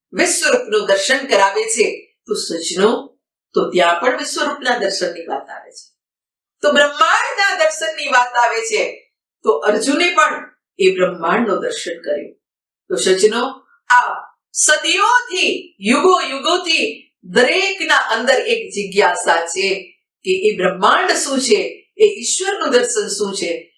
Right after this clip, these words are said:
પણ પ્રોપર વ્યક્તિ જ્યારે આપણને મળે છે, એવા કે છે યુગ પુરુષ મળે છે, એવા સાચા સદગુરુ મળે છે,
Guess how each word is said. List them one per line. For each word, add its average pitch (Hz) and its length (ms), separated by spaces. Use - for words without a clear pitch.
પણ 247 280
પ્રોપર 214 520
વ્યક્તિ 320 380
જ્યારે 226 220
આપણને 196 420
મળે 180 440
છે, - 440
એવા 180 460
કે 208 140
છે 208 140
યુગ 190 380
પુરુષ 247 220
મળે 220 260
છે, 214 440
એવા 269 260
સાચા 269 540
સદગુરુ 294 560
મળે 233 220
છે, 233 220